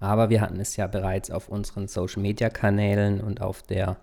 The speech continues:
Homepage angekündigt, dass wir uns freuen, eine Kooperation eingegangen zu sein, und zwar mit Ballsy aus Berlin.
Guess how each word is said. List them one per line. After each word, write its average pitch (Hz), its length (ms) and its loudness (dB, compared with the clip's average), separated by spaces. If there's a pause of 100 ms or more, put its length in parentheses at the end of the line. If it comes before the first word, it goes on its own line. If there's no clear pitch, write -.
Homepage 104 500 4
angekündigt, 123 880 0 (560)
dass - 300 0
wir 107 160 4
uns 101 440 -2 (160)
freuen, 120 720 4
eine 104 440 2
Kooperation 107 1000 2 (1200)
eingegangen 120 600 6
zu - 120 -4
sein, 113 580 4
und 101 200 -2
zwar 98 300 2
mit 95 240 0
Ballsy 113 560 4
aus 95 240 0
Berlin. 110 560 0